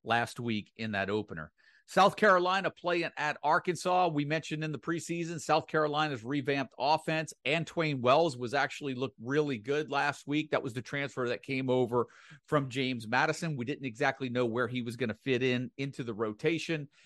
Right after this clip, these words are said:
He looks like he'll be an integral part of that, that lineup this week. And then looking over at,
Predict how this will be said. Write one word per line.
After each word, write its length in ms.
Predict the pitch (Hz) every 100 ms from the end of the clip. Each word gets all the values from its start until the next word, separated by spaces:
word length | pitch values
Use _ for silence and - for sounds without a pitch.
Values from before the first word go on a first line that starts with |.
| _
He 140 | - 143
looks 180 | 147 143
like 180 | 135
he'll 120 | - 127
be 160 | 127
an 80 | 123
integral 300 | 131 120 123
part 360 | - 123 131 113
of 220 | 127 120
that, 280 | 113 123 113 -
that 240 | 123 120
lineup 380 | 123 123 123 117
this 320 | 127 127 - -
week. 320 | 143 139 - - - - _ _ _ -
And 100 | 170
then 140 | 190
looking 200 | 262 415
over 280 | 277 269 233
at, 160 | 190